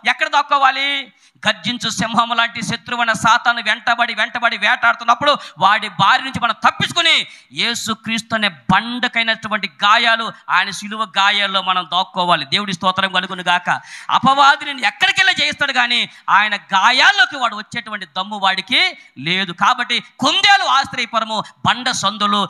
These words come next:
యేసుక్రీస్తును విశ్వాసం ఉంచినటువంటి మనము కూడా ఆ బండ సందులు, క్రీస్తు యొక్క గాయాల్లో మన ఆత్మీయ జీవితం దాచిపెట్టుకోవాలి. రెండు విషయాలు చెప్పా, ఇప్పుడు మూడో విషయం చూద్దాం.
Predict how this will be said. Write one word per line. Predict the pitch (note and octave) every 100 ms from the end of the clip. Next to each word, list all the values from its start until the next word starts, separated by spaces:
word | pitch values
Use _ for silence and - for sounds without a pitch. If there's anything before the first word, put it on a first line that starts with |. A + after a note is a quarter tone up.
| - D3
యేసుక్రీస్తును | C#4 G4 F4+ E4 C#4 - A#3+
విశ్వాసం | G3+ A#3+ B3 A#3 A3+
ఉంచినటువంటి | G3+ G#3 G3 E3+
మనము | D#3 F4 F4+
కూడా | E4 A3+ G#3+ F3 - -
ఆ | E3
బండ | - F3 G#3+ B3+
సందులు, | A3 A3
క్రీస్తు | - G#3+ B3 G#3
యొక్క | G#3
గాయాల్లో | G3+ - F#3 G#3+ A#3 A3 G#3+ F#3 - D3+
మన | F3
ఆత్మీయ | G#3 - A3+
జీవితం | F#3+ G3+ F#3+
దాచిపెట్టుకోవాలి. | E3+ G3 - F#3+ F3 F3+ F3 C#3+ - -
రెండు | F3 G3+
విషయాలు | E3+ E3+ A#3+
చెప్పా, | G3+ F#3 F3 -
ఇప్పుడు | F#3 F#3
మూడో | G#3 A3+
విషయం | F#3+ F#3 F3+
చూద్దాం. | E3+